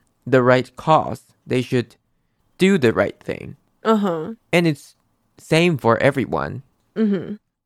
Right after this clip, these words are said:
Speaker 2: <laughs> Okay. Yeah, it's super important to know that everyone's equal and not, like, the bully is more powerful. No, because if we're all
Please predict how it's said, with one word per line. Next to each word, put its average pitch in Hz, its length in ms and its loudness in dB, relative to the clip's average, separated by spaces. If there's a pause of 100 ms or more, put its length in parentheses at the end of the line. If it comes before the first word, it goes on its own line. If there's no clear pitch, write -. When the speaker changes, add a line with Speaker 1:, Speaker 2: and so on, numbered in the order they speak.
(160)
Speaker 2:
<laughs> 233 200 0
Okay. 214 360 -6 (340)
Yeah, 320 200 0
it's 240 180 0
super 381 180 -2
important 349 540 -2
to 320 120 -4
know 269 200 0
that 269 240 2
everyone's 262 600 0
equal 202 540 -6
and 214 220 -2
not, 240 240 0
like, 370 240 -6 (340)
the 208 80 2
bully 190 760 -4
is - 460 -12 (220)
more 185 220 2
powerful. - 840 -4
No, 285 500 -6
because 226 480 -4 (240)
if 226 200 -2
we're 240 180 0
all 220 280 0